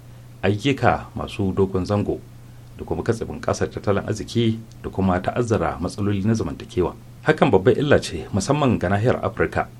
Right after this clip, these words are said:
da matsayin talauci yake ƙara ƙaruwa a kowane lokaci idan ake la'akari da alƙalin waɗanda ake fitarwa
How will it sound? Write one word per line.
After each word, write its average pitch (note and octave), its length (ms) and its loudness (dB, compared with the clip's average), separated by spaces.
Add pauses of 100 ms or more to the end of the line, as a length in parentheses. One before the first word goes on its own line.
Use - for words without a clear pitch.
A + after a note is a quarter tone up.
(220)
da D2 320 -6
matsayin A2 380 4
talauci A#2 500 2
yake F#2+ 520 0
ƙara - 280 2
ƙaruwa F#2+ 560 6 (140)
a - 60 -8
kowane C3+ 440 2
lokaci F#2 360 -2 (120)
idan F#2 200 -4
ake G2+ 200 0
la'akari A2+ 480 2 (460)
da - 80 -6
alƙalin G2+ 420 2
waɗanda F#2+ 400 4
ake A2+ 240 -4
fitarwa F#2+ 560 4